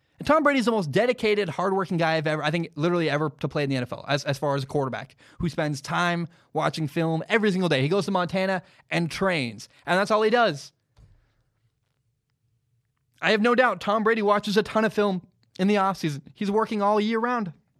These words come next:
And e-, even Tom Brady does an Aston Martin commercial once a year. Fine,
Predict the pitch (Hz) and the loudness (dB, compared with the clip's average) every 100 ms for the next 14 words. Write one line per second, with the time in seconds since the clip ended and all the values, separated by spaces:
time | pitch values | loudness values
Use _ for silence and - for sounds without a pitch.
0 | _ _ _ _ _ _ _ _ _ _ | _ _ _ _ _ _ _ _ _ _
1 | _ _ 175 214 196 - 226 269 247 254 | _ _ -4 -2 -4 -4 -2 0 0 2
2 | 262 269 240 214 202 196 202 - 185 190 | 4 2 4 2 4 2 0 0 0 2
3 | 202 170 180 160 151 151 143 139 147 131 | 0 -2 -2 -2 0 0 0 -2 -2 -2
4 | 113 98 _ _ _ - 285 381 339 170 | -4 -8 _ _ _ -8 -2 -2 -2 -4